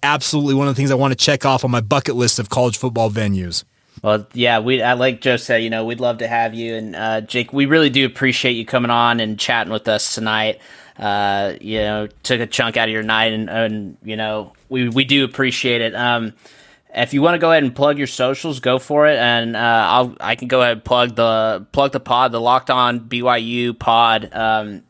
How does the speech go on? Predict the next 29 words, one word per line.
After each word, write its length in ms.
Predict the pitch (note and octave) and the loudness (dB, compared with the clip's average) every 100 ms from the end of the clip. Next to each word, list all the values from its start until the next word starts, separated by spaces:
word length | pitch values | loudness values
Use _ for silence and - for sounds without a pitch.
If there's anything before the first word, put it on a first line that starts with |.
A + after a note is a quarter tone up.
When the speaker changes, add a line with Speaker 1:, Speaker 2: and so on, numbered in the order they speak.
| _ _ | _ _
Speaker 2:
obviously, 440 | A2 A#2+ A#2+ B2 | -2 0 0 -4
Joe 180 | A2+ A#2+ | -2 0
and 100 | A#2+ | 2
I 100 | A#2 | 2
have 120 | A#2 | 0
listened 280 | A2+ A2+ A#2+ | -2 -6 -6
to 100 | A#2 | -4
a 80 | A2+ | -4
couple 320 | - A2+ A2 | -2 -2 -2
episodes 560 | G#2 - - B2 A#2 A2 | -4 -4 0 2 2 0
here 180 | A#2+ A2+ | -2 -2
and 100 | A2 | 0
there, 260 | A2+ A2+ | 0 2
and 180 | A2+ A2 | 0 -2
it's 240 | G#2 G#2 | -4 -8
fantastic. 720 | - C#3 A#2 - A#2 G#2+ - G2 | -4 -2 -2 -2 -2 -2 -4 -4
So, 420 | - A#2+ A2 G#2+ - - - - | 0 2 2 -2 -10 -20 -20 -6
uh, 300 | G#2+ G#2+ G#2 | -2 0 0
y'all, 360 | G2+ B2+ C3+ B2 | 0 0 0 -2
y'all 180 | B2+ C#3 | 0 2
give 180 | C3+ C#3 | 2 2
it 60 | |
a 40 | C3 | 2
listen, 560 | B2 B2+ - B2+ A#2+ | 0 -2 -2 -4 -4
and, 400 | A#2 A2 G#2+ G#2+ | -6 -8 -8 -6
um, 540 | A2 G#2+ G#2+ G#2 G#2 G#2 _ _ _ _ | -4 -2 -4 -6 -10 -14 _ _ _ _
go 160 | B2+ B2 | 0 2
ahead, 200 | B2 G2 | 2 0
Jake. 260 | G#2 G#2 | -6 -8